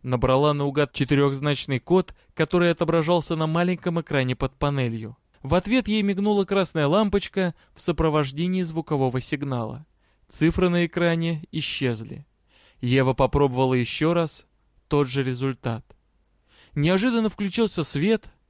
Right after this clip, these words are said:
Ева обернулась. Саша стоял возле стены в противоположном конце помещения.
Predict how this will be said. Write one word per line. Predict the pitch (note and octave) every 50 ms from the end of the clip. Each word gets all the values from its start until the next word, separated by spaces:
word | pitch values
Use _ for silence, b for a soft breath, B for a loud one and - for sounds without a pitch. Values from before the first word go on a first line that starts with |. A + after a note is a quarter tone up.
| _ _ _ _ -
Ева | C3 A#2+ C3+ C3 A#2+ B2+
обернулась. | B2 A#2 B2+ B2+ B2+ D3 F#3+ G3+ F#3 F3 D3 - - b b b b
Саша | b - - A#3 A#3+ A3+ - F#3+ D#3+
стоял | - - F3+ F3+ F3 E3+
возле | D#3+ F3 E3+ D#3 D3+ D#3+ D#3+
стены | - - - F3+ F3+ F3+
в | D#3+ -
противоположном | - D#3 D3+ C#3 D3+ D3 C#3 - D3 C#3 C#3+ E3 F3 E3 F3 F#3 F3+
конце | - F3+ E3+ D#3 - - C3
помещения. | - - C3+ C#3 D3+ D3 - - - C3 B2 A#2+ A#2 A2+ A2 C3